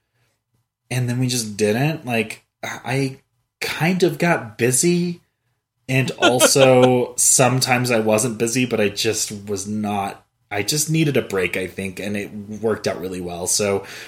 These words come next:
Speaker 1: we are not ahead of <laughs> ourselves like we planned to be, but it's kind of okay as far as I'm concerned.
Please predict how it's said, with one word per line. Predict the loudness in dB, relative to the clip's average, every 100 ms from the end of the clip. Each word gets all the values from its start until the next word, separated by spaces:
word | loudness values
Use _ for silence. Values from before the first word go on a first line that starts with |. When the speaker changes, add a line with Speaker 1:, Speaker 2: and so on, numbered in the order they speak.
| -4
Speaker 1:
we | 4 4
are | 4
not | 4 4 4
ahead | 2 4 4 4
of | 2
<laughs> |
ourselves | 2 4 4 4 6 4
like | 4 2
we | 0 0
planned | -2 2 4 4 4
to |
be, | 4 4
but | 2 2
it's | 2 0
kind | -2 -2
of | 0
okay | 0 2 2 2
as | 2
far | 0
as | 0
I'm | 0 0
concerned. | -2 -2 2 2 0 -6